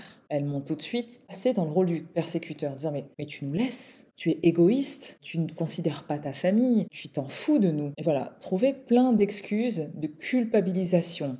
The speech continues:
de peur, pour finir par une exclusion du système, où j'ai été complètement rejetée parce que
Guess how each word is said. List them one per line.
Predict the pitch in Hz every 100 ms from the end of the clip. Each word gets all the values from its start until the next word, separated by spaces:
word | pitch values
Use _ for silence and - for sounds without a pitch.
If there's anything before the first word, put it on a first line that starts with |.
| -
de | 139 147
peur, | - 208 202 135 - - -
pour | 170
finir | - 165 180 226 226 -
par | 175 185 190
une | 156
exclusion | 160 - - 160 185
du | 180 160
système, | - 175 147 127 -
où | 139
j'ai | 147
été | 147 143 185 214 220 - _
complètement | - 190 190 175 165 156 170 202 -
rejetée | 151 156 151 - 233
parce | 277 151 -
que | 190 214